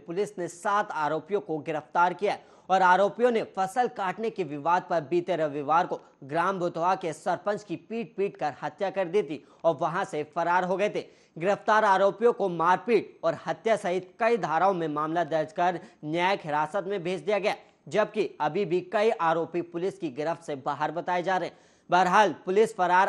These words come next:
आरोपियों की तलाश में जुटी हुई है। दरअसल, पूरा मामला मालखरोदा थाना क्षेत्र की ग्राम पंचायत बुतवा का है और बीते बारह दिसंबर को सरपंच द्वारिका प्रसाद चंद्रा गांव के कुछ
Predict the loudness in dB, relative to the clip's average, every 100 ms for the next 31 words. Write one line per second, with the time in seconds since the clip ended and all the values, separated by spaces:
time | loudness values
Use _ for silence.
0 | 2 0 2 0 0 0 0 -2 -2 0
1 | 0 -2 -6 -4 -2 -2 -2 -2 -4 -8
2 | -6 -4 -2 -2 -2 0 0 0 0 2
3 | 0 -2 _ -2 0 0 0 -2 0 -2
4 | -2 -6 -6 -6 -6 -4 -6 -2 -4 -4
5 | -2 -2 -2 -4 -6 -2 -2 -4 -8 -10
6 | -4 -2 -2 -2 -4 -6 _ _ -2 0
7 | 0 0 2 4 4 4 -2 -4 -2 0
8 | 0 0 -4 -2 -2 0 -2 -2 -8 _
9 | _ 0 2 2 0 -2 -2 -4 0 -2
10 | -2 -6 -2 -2 -2 -2 -4 -6 -6 -6
11 | -8